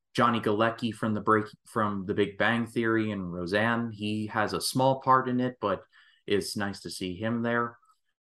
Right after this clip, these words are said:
I don't know. This one just hits me in my sci-fi roots, so I've always been a champion of this one.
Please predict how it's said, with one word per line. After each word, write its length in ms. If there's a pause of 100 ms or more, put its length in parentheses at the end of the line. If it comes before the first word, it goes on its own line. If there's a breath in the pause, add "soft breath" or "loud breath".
(320)
I 100
don't 140
know. 320
This 400
one 380
just 400
hits 300
me 200
in 100
my 140
sci-fi 540
roots, 460
so 280
I've 260
always 280
been 160
a 160
champion 540
of 140
this 280
one. 120